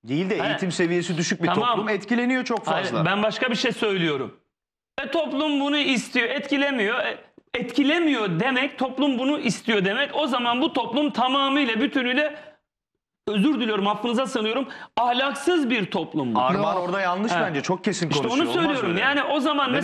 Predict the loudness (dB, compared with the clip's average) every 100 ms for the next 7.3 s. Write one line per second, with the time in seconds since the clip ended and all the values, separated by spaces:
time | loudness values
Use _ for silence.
0 | 0 -2 -4 -2 2 4 4 4 0 0
1 | 0 0 0 0 0 0 0 -2 -4 -8
2 | _ _ _ _ _ _ _ _ -4 -2
3 | -2 0 0 0 0 0 -2 0 -2 0
4 | 0 0 0 0 0 0 -2 -2 -2 -2
5 | -4 -6 -4 -2 0 -2 0 0 0 0
6 | 0 0 0 -2 -4 -4 -2 0 0 2
7 | 0 0 -4